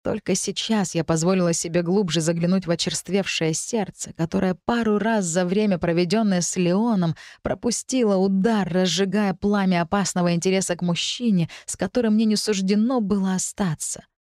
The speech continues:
«Да что со мной такое?» — вскрикнула я. «Где остаться? С кем остаться? Провела с ним два дня, и все? Этого достаточно?» Я взъерошила волосы, я совсем не знала его.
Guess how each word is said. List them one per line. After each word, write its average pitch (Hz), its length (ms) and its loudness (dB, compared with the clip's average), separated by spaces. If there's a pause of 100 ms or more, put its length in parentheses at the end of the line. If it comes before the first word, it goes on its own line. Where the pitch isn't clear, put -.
(120)
«Да 277 180 2
что 359 360 0
со 311 160 0
мной 294 220 0
такое?» — 277 640 2
вскрикнула 190 520 0
я. 165 300 0 (280)
«Где 294 300 2
остаться? - 580 -2
С - 120 -10
кем 370 280 2
остаться? 294 600 -2 (340)
Провела 285 460 0
с - 100 -4
ним 269 160 -2
два 294 180 2
дня, 285 280 0
и 320 100 0
все? 381 360 0 (260)
Этого 311 260 2
достаточно?» 294 760 0 (380)
Я 175 160 2
взъерошила 196 540 2
волосы, 220 580 -2
я 170 180 0
совсем 233 600 -2
не 214 80 4
знала 214 420 2
его. 165 300 2